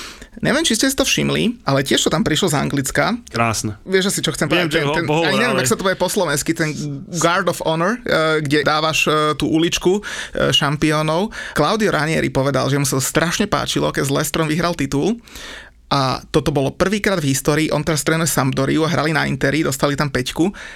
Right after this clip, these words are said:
Speaker 1: a prvýkrát v histórii to bolo v Taliansku. Klobúk dole pred
Speaker 2: Slza mi
Speaker 1: Klaudiom, to je
Speaker 2: ušla.
Speaker 1: gentleman.
Speaker 2: Slza mi ušla, akože naozaj, v-, mal som to poznačené, že by som chcel ja spomenúť, úžasné, úžasné. A presne ako hovoríš, z Anglicka to prišlo, bolo to parádne. Akože,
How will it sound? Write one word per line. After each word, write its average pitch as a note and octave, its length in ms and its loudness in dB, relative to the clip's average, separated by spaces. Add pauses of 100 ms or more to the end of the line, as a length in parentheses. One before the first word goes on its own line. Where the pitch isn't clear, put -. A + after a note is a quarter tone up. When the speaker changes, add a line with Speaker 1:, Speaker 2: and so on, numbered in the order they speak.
Speaker 1:
a - 100 -8
prvýkrát G3+ 540 2
v D3+ 160 0
histórii C#3+ 360 2
to C#3 120 -2
bolo C3 160 0
v C3+ 60 -6
Taliansku. C3+ 460 -2
Klobúk G3+ 320 0
dole D#3 200 0
pred C3+ 180 -4
Speaker 2:
Slza E3 300 -2
mi D3+ 80 2
Speaker 1:
Klaudiom, D#3 100 2
to C#3+ 120 0
je D#3 80 2
Speaker 2:
ušla. D#3 100 2
Speaker 1:
gentleman. F#3+ 680 0
Speaker 2:
Slza E3+ 280 2
mi D3+ 100 2
ušla, C#3+ 400 2
akože B2 220 0
naozaj, B2 400 0
v-, G#2+ 140 -10 (440)
mal C#3+ 300 0
som F3 80 0
to D#3+ 80 2
poznačené, C#3+ 320 2
že C#3 60 4
by C3+ 60 2
som C#3 100 2
chcel C3 140 2
ja C3 120 2
spomenúť, C#3 600 2
úžasné, A#2 500 0 (100)
úžasné. B2+ 560 0
A A#2+ 200 0
presne D#3+ 260 2
ako B2+ 100 2
hovoríš, G#2+ 220 0
z A2 120 -2
Anglicka D#3 360 2
to D3 100 0
prišlo, C#3 540 0 (480)
bolo B2 220 2
to G#2 100 -2
parádne. G2+ 480 -4
Akože, A2+ 340 0